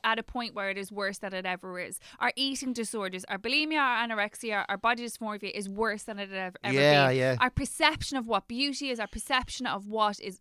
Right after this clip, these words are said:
Speaker 1: what is an, an acceptable way of looking is all over the fucking place. So that pressure can only mount until whatever happens, the bubble bursts. And I don't know how, I'm not the person to say that that's what happens. But as a mum of, of, of a little girl,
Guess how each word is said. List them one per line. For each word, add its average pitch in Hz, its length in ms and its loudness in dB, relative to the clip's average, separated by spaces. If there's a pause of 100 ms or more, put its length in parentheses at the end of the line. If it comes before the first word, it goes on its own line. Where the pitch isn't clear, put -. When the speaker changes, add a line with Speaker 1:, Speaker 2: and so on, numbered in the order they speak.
(140)
Speaker 1:
what 220 300 2
is 202 120 -4 (280)
an, 226 240 -4 (160)
an 214 100 -2
acceptable 254 880 -2
way 220 220 2
of 196 100 -6
looking 214 500 -4 (220)
is 226 180 0 (120)
all 233 240 8
over 202 240 2
the 180 60 -10
fucking 175 360 -6
place. 170 240 -10 (220)
So 262 280 0 (240)
that 311 180 4
pressure 302 340 2
can 254 160 -4
only 220 220 -4
mount 202 240 -4
until 214 240 -8
whatever 226 320 0
happens, 233 380 -4
the 220 80 -4
bubble 214 240 -4
bursts. 202 320 -8
And 202 80 -16 (100)
I 233 140 0
don't 247 200 0
know 233 100 0
how, 226 220 -2
I'm 233 200 2
not 233 160 0 (100)
the 226 60 -6
person 220 380 -2
to 214 120 -12
say 208 220 -2
that 202 160 -4
that's 214 200 0
what 220 140 -2
happens. 302 460 -4 (240)
But 277 160 2
as 254 160 4
a 226 80 0
mum 262 360 4
of, 208 160 -2 (140)
of, 214 340 2
of 208 200 -2
a 220 40 0
little 254 280 2
girl, 262 280 2